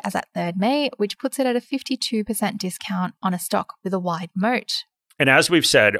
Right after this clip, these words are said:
Speaker 2: over and over again on Investing Compass, we are advocates for ensuring that you buy good quality companies at compelling prices.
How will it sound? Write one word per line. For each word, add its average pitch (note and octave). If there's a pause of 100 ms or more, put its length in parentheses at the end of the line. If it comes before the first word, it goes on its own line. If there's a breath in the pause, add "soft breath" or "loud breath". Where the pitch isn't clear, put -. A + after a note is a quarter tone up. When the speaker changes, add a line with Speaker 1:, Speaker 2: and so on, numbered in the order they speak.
(100)
Speaker 2:
over C#3+
and C3
over G2
again F#2
on F#2
Investing F2+
Compass, C3
we B2+
are C3+
advocates C3
for D3
ensuring G2+
that F#2+
you G#2
buy F#2
good A2
quality F#2+
companies A#2
at G2
compelling F#2
prices. -